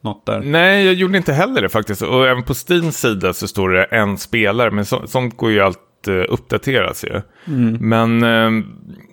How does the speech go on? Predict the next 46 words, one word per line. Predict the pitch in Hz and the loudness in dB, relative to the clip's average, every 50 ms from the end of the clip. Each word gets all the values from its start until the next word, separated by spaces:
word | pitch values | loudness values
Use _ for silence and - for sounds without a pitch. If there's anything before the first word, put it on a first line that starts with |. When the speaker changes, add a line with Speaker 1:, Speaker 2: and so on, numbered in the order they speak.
| _ _ - - | _ _ -16 -12
Speaker 2:
Assemble | - 113 - - - 156 147 151 143 131 135 139 - - | -8 -6 -4 0 0 2 2 2 0 -2 -2 -2 0 0
and | 117 113 113 | 2 2 2
Level | 113 110 104 113 113 | 2 2 2 0 0
Up | - - 117 113 - - - - - | 0 0 -2 -2 -6 -10 -14 -10 -4
Squad, | - 127 120 117 113 95 87 - _ - - - | 0 2 2 2 2 0 -4 -10 _ -12 -8 -6
eh, | - 104 98 95 95 95 92 92 90 | -4 -4 -2 -2 0 0 0 -2 -2
står | - - 104 87 69 | -4 -6 -6 -6 -4
det | 62 69 | -4 -6
ju. | 78 95 95 82 - _ _ _ _ _ _ _ - 67 | -6 -6 -6 -8 -10 _ _ _ _ _ _ _ -12 -10
Eh, | 60 60 53 50 50 52 52 52 53 50 50 50 52 50 50 | -10 -8 -8 -8 -10 -10 -8 -8 -8 -8 -8 -8 -8 -8 -10
och | 50 50 - 104 | -8 -8 -10 -10
så | - - | -10 -6
börjar | 101 - 107 104 95 | -2 2 2 2 2
man | 98 95 95 | 2 0 0
med | 95 90 | -2 -4
fem | - - - 113 107 104 101 101 95 92 | -4 -2 0 0 2 2 2 0 -2 -4
starting | 87 - - - 98 95 92 - 92 92 | -6 -6 -2 0 0 0 0 0 -2 -2
marine | 92 92 90 92 101 104 101 95 | 0 0 0 0 0 0 0 -2
classes. | - - - - - - - - 85 - - | -2 -4 -4 -4 -4 -6 -8 -10 -10 -10 -8
Alltså, | - 117 - 113 | -6 -6 -4 -2
Speaker 1:
För | 110 107 - 67 67 67 - - - - - - - - - - - - | -4 -4 -6 -10 -14 -16 -18 -20 -16 -10 -10 -10 -10 -10 -14 -16 -12 -6
Speaker 2:
jag | - | -2
Speaker 1:
sådana | - - 117 123 | -2 0 2 2
där | 156 | 2
Speaker 2:
tycker | - 135 127 151 | 2 2 2 2
det | 156 | 2
Speaker 1:
spel | 143 | 2
är | |
ju, | 143 143 | 2 2
Speaker 2:
låter | 143 - | 0 -2
s- | - - - - - - - - - _ _ - | -6 -12 -16 -20 -20 -20 -20 -20 -20 _ _ -4
Speaker 1:
de | 127 123 151 | 0 2 2
är | 196 | 2
ganska | 208 180 - - | 2 0 0 2
roliga | 147 151 131 151 185 185 | 0 2 2 2 0 0
att | 139 | -2
spela | - - 131 123 113 113 110 107 101 - - - - - - - - - | -2 0 0 2 2 4 2 2 0 -4 -10 -18 -20 -20 -20 -20 -12 -8
tillsammans. | - 120 - 160 165 131 - - - - - - - - - - - - - | -6 -4 -4 -4 -4 -4 -6 -8 -8 -10 -12 -12 -14 -18 -18 -16 -16 -12 -10
Eh. | - 107 101 - - 117 | -10 -10 -10 -8 -4 0
Speaker 2:
Ja, | 123 135 143 147 151 156 151 156 151 - | 2 4 4 4 4 4 2 2 -2 -2
men | 139 156 151 160 143 135 127 | 0 0 0 0 -2 -2 -2
alltså | 143 143 - 160 | 0 0 0 2
jag | 156 151 143 | 2 2 2
känner | - 165 151 143 139 | 2 0 -2 -2 -4
det | 123 139 135 | -4 -4 -4
som | - 151 139 135 127 - 92 80 | -2 -4 -4 -4 -6 -10 -12 -14